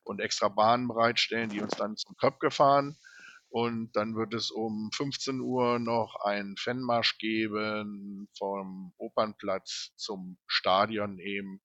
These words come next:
wo wir dann alle zusammen, äh, eben dann in unsere Kurve einziehen werden, sage ich jetzt mal. Also ich freue mich, wie gesagt, schon tierisch drauf, äh, und, äh, es sind alle Eishockey-Fans herzlich eingeladen, morgens,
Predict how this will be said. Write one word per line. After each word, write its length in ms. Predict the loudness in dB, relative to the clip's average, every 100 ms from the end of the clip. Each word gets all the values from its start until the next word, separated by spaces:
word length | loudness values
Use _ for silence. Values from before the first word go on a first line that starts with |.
| -20 -18 -18 -18 -6
wo 120 | -4
wir 60 | -2
dann 200 | -2 -2
alle 260 | -4 -4
zusammen, 640 | -8 -6 -4 -4 -6 -14 -18 -20 _
äh, 680 | -14 -14 -14 -18 -20 -16 -14
eben 180 | -14 -10
dann 160 | -10 -10 _ _ _ _
in 80 | _
unsere 200 | -20 -20 -20
Kurve 540 | -12 -10 -10 -10 -14 _ _ _ -20 -10
einziehen 680 | -8 -8 -6 -6 -6 -8
werden, 380 | -2 -2 -2 -4
sage 220 | -6 -6
ich 100 | -6
jetzt 320 | -6 -6 -10
mal. 260 | -8 -8 -8 -12 -16 -14 -12 -12 -2
Also 220 | 8 10
ich 220 | 12 10 8
freue 360 | 6 10 12
mich, 160 | 12 6
wie 60 |
gesagt, 260 | 8 8 8
schon 160 | 6 2
tierisch 380 | 2 4 4 6
drauf, 400 | 6 8 6 2
äh, 40 |
und, 1000 | 0 2 2 2 0 0 -4 -6 -10 -8
äh, 380 | -6 -4 -4 -8 -12 _ _ -20 -20 _ -8
es 100 | -2
sind 100 | 4
alle 200 | 6 8
Eishockey-Fans 600 | 6 4 0 0 0 2
herzlich 360 | 2 2 0 2
eingeladen, 560 | 2 2 4 4 4 2
morgens, 560 | -2 -2 -2 -6 -10